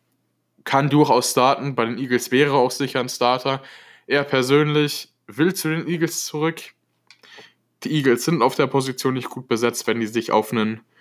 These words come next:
günstigen, vielleicht zwei- bis drei Jahresvertrag einigen können, denke ich, wäre das eine Win-Win-Situation für beide Seiten und auf jeden Fall ein super Deal.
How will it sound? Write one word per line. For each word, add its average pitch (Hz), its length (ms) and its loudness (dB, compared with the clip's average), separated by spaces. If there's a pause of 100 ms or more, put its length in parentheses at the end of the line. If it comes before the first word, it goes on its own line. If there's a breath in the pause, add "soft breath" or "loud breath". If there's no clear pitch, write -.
(220 soft breath)
günstigen, 160 720 2
vielleicht 107 340 0
zwei- 123 300 2
bis 120 220 -2
drei 104 160 0
Jahresvertrag 117 760 -2
einigen 113 300 -2
können, 107 240 -4
denke 110 220 0
ich, - 120 -10
wäre 104 100 2
das 101 160 -8
eine 104 140 -4
Win-Win-Situation 104 880 -2
für 101 140 -10
beide 101 280 -2
Seiten 98 400 -2 (500 loud breath)
und 110 220 -2
auf 98 160 -4
jeden 98 180 -2
Fall 82 220 2
ein 90 140 -2
super 98 320 0
Deal. 110 400 4